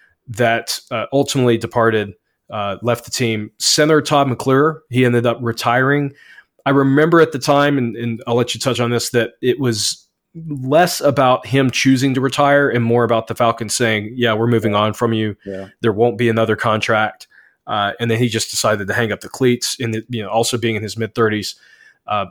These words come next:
Speaker 1: and then two cornerbacks. Obviously, Brent Grimes, who suffered the Achilles tear at the beginning of the two thousand twelve season. Uh, they did not try to give him a new contract. He was on the franchise tag in two thousand twelve, so he was allowed to become a free agent.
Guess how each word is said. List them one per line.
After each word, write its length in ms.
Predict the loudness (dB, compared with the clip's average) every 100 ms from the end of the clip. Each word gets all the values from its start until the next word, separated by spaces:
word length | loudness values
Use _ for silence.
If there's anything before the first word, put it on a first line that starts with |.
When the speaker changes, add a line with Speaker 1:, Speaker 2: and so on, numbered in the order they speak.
| _
Speaker 1:
and 160 | 0 2
then 220 | 2 -2 _ -10
two 520 | 0 2 4 2 -2 _ _ _ _
cornerbacks. 680 | -2 0 2 -2 -4 -6 -10 -2
Obviously, 440 | 0 2 2 2
Brent 320 | 2 2 0 2
Grimes, 640 | 2 4 2 -2 -6 -12 -4
who 380 | 2 4 4 4
suffered 580 | 2 0 2 2 0 -6 -20 -20 -2
the 120 | 0
Achilles 440 | 2 2 2 2 0
tear 400 | 2 2 2 -2
at 100 | -6
the 60 |
beginning 260 | -2 0 0
of 60 | -2
the 60 |
two 160 | 0 0
thousand 240 | 0 -2
twelve 260 | -2 0 0
season. 440 | 0 0 -2 -4 -8 -20 -20 -14 -4
Uh, 260 | 0 0
they 140 | 2 2
did 140 | 4
not 180 | 2 0
try 140 | 0
to 60 | 0
give 160 | 0 0
him 120 | -2
a 40 |
new 140 | -2 -4
contract. 580 | -2 -2 0 0 0
He 100 | -4
was 140 | -4 -2
on 80 | -4
the 80 |
franchise 560 | -2 0 0 0 0 0
tag 380 | 0 2 2 -2
in 100 | -6
two 120 | -4
thousand 260 | -2 -2 -4
twelve, 340 | -2 0 0
so 120 | -2 -2
he 120 | -2
was 120 | -2
allowed 320 | -2 0 -2
to 60 | -4
become 240 | -12 -8 -8
a 60 |
free 220 | -6 -2
agent. 320 | 0 2 0